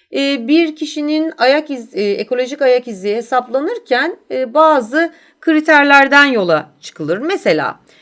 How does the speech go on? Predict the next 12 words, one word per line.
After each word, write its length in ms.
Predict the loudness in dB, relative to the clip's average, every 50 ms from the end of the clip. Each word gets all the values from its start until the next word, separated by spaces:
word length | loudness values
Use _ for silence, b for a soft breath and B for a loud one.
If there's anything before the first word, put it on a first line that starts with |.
| b b b b b b
tüketilen 640 | -6 -2 0 0 0 0 -2 0 0 0 0 0
besin 400 | -2 -4 -4 -4 -4 -4 -4 -4
türleri 680 | -4 -4 -4 -4 -2 -2 -2 0 0 0 0 -2 -4 B B B B -4
ve 120 | -2 0
ne 100 | 0 0
kadar 300 | 0 0 2 4 4 2
sıklıkla 560 | 2 0 -4 -6 -4 -6 -10 -6 -4 -4 -4 -6
tüketildiği, 680 | -6 -8 -8 -8 -6 -8 -12 -10 -8 -8 -10 -10 -12 b b b b b
ulaşım 400 | b 0 0 0 0 0 -2 -4
için 240 | -4 -4 -4 -8 -8
kullanılan 560 | -6 -6 -4 -2 -2 -2 0 0 0 -2 0 0
araç, 500 | 0 0 2 2 2 0 0 -4 -8